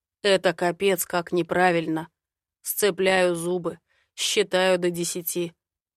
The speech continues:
Ложанул цветочек по-крупному. Шкуру спущу на живую, если не исполнил приказ. "Ты не выпила таблетку?"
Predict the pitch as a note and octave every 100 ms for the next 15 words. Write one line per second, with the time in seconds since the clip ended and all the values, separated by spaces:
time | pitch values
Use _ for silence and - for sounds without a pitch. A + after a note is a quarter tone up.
0 | _ G#3 G#3 F#3 G#3 F#3+ F3+ G3+ F#3+ -
1 | F#3 F3 F#3 F3+ - - - E3+ F3+ G3+
2 | F#3+ E3+ D3+ - _ _ _ _ - -
3 | - G3 F3 E3 - F3+ - - F#3 F3
4 | E3+ F3 F#3+ F3+ E3 - - F#3+ F#3 F3
5 | F#3+ F3+ F3+ F3 - F#3+ F#3 F3+ E3+ E3+
6 | E3+ E3 F3+ E3+ - _ _ _ _ _
7 | _ _ - F#3 F#3 F3+ F3+ F#3+ F3+ F3+
8 | F3 F3+ G3+ - F3